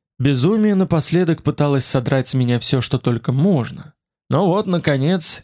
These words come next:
и всё. Я снова в Центарне, в долине казнённых, у алтаря, на котором распростёрлось бессвязно бормочущее тело Малта Асуна Дербая.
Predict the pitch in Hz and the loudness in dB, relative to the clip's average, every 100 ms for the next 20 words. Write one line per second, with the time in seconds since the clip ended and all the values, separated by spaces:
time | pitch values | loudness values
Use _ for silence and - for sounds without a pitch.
0 | - 123 - 139 143 110 _ _ _ _ | -4 -2 0 0 0 -4 _ _ _ _
1 | _ - 156 214 180 196 202 160 - 131 | _ -4 0 2 2 0 2 0 0 -2
2 | 113 151 151 139 123 107 127 120 131 147 | 0 0 0 0 -2 -4 -4 0 0 2
3 | 151 135 127 120 123 139 120 113 - _ | 0 0 -2 0 0 0 -2 -6 -10 _
4 | _ - 135 135 127 127 131 139 117 117 | _ -4 -2 0 0 0 2 0 -2 -2
5 | 127 160 165 143 139 - 123 - 175 175 | 0 0 0 0 -2 -2 -2 0 0 0
6 | 160 123 120 - 123 156 147 139 123 123 | 0 0 -2 0 0 0 0 0 -2 0
7 | 139 135 123 - 117 113 165 170 143 113 | -2 0 -2 -2 -2 -2 0 0 0 0
8 | 117 147 135 127 123 117 139 127 113 120 | 0 -2 -2 -2 -2 -2 -2 -2 -2 -2
9 | 113 117 - - | -2 -4 -6 -10